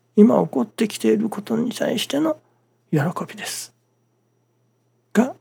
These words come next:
一つありますね。と、もう一つ昨日喜ばせていただいたものは、実は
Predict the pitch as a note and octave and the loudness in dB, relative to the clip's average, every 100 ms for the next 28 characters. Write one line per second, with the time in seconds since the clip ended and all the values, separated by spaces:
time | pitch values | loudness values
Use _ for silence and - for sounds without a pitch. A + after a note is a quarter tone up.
0 | - - - - C3 D3 A3 - - E3 | -12 -4 -4 -4 -8 -6 -6 -8 -10 -6
1 | G#3 - _ _ _ _ _ _ _ _ | -6 -6 _ _ _ _ _ _ _ _
2 | _ _ _ F3 D#3 - - - _ G#3+ | _ _ _ -2 -2 -6 -18 -20 _ 0
3 | A#3 C#4+ A#3+ - B3+ - C#3+ - D3+ C#3 | 2 2 0 0 -2 0 -6 0 2 4
4 | C#3+ C3+ C#3 C3+ D3+ D#3 - C3+ - C#3+ | 2 2 0 -2 -4 -4 -8 -10 -6 -6
5 | C3+ B2 C#3 C#3 C#3+ C3 - _ _ _ | -6 -8 -8 -6 -8 -10 -14 _ _ _
6 | _ _ _ _ _ _ _ _ _ _ | _ _ _ _ _ _ _ _ _ _
7 | _ _ _ F4+ D#4 B3+ D#3 D3 C#3 B2 | _ _ _ -12 -6 0 0 2 0 0
8 | - E3+ - - - | -2 -4 -2 -2 -4